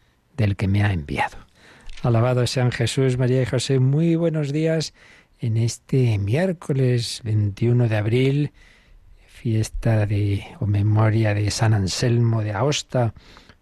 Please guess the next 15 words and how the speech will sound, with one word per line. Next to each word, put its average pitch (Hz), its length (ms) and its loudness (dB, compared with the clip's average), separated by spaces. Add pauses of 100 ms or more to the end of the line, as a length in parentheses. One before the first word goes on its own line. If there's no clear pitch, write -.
(140)
uno 110 240 2
de 107 120 0
los 104 420 -4 (160)
grandes 107 840 0
doctores, 110 840 -2
teólogos 110 640 0
de, 107 280 0 (560)
de 120 120 2
la 101 120 2
Iglesia, 120 840 0 (540)
eh, 101 480 -2 (160)
que - 100 -20
tiene 113 280 2
esa 110 220 0
famosa 110 680 0